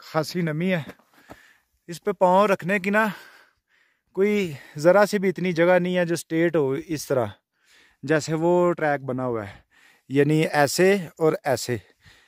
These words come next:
ये जनाब बिल्कुल ऐसे है। तो यहाँ से मैं ऊपर चढ़ा हूँ, ए, यहाँ जहाँ मेरा नाखून है इस टाइम। तो बाकी ये बाएं हाथ पीछे को रास्ता बेंड हो रहा है, मैं अभी दूर जाके आपको थोड़ा सा दिखा सकता हूँ।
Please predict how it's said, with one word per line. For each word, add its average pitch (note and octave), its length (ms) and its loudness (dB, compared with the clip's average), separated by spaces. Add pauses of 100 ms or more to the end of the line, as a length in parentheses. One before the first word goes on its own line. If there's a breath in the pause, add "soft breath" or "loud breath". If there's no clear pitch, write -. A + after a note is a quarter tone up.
(140 soft breath)
ये D#3+ 160 2
जनाब E3+ 280 4
बिल्कुल E3+ 400 0
ऐसे D3 340 0
है। E3 140 -4 (800 loud breath)
तो D3 560 0 (300 loud breath)
यहाँ D#3 280 0
से E3+ 100 -4
मैं D#3+ 120 -2
ऊपर C#3+ 200 -6
चढ़ा D#3+ 200 -2
हूँ, D#3+ 180 -4 (840 loud breath)
ए, C#3+ 500 0
यहाँ F3 340 2
जहाँ E3 220 2
मेरा E3 200 0
नाखून B2+ 360 -6
है A#2+ 80 -6
इस G2+ 120 -14
टाइम। G#2+ 180 -14 (840 loud breath)
तो D3 80 -4
बाकी D#3+ 340 2
ये G3 120 4
बाएं D#3+ 260 4
हाथ F3 180 2
पीछे E3 280 -6
को F3 100 -2
रास्ता D3+ 340 -2
बेंड D#3+ 300 0
हो D3 120 2
रहा C#3+ 140 0
है, D3 100 -4 (960 loud breath)
मैं D#3 240 0
अभी D3+ 220 0
दूर C#3+ 260 0
जाके D3 320 2
आपको C3+ 260 -2
थोड़ा D3+ 380 0
सा D3 140 -2
दिखा A#2+ 360 -2
सकता C#3+ 260 -6
हूँ। C3+ 140 -4